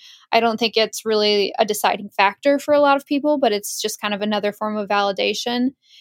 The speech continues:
And like you said, I think testimonials are really important. I think clarity is the big thing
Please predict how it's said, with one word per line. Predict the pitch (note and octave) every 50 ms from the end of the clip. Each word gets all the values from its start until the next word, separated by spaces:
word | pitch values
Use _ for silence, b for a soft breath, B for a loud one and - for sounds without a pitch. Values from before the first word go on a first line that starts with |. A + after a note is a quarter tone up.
| b b b
And | - B3+
like | C#4 C#4+ C4+
you | C#4+ C4+
said, | - C#4 A3
I | G3+ G#3
think | - A#3 A3+ -
testimonials | - B3+ B3 - - A#3+ A3+ A3+ A#3+ A#3+ B3+ B3+ B3+ A#3+ B3
are | B3+
really | B3 B3+ B3 B3 A#3+
important. | A#3+ A#3 - - B3 A3+ G#3+ A3+ A#3+ A#3 A3+ A#3 - - b b b b b b b
I | - C4+
think | C#4+ - - - -
clarity | - - - A#3+ A#3+ A#3+ A#3+ A#3 A3 G#3 F#3+
is | G3 F#3+ -
the | - A3+
big | G3 - A3+ A3 G#3 G3+
thing | - - A3 G#3 G3+ G3 G3 F#3+ F#3+